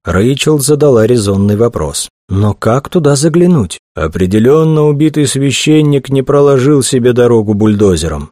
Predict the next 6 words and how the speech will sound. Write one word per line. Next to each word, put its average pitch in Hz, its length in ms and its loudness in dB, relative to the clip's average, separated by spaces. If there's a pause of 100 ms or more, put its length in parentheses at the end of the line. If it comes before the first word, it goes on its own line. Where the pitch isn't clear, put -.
(160)
добавил 85 560 -4
Ковальски. 82 720 -6 (580)
Оба 135 320 0
они 147 180 0
были 135 220 0
правы. 85 480 -4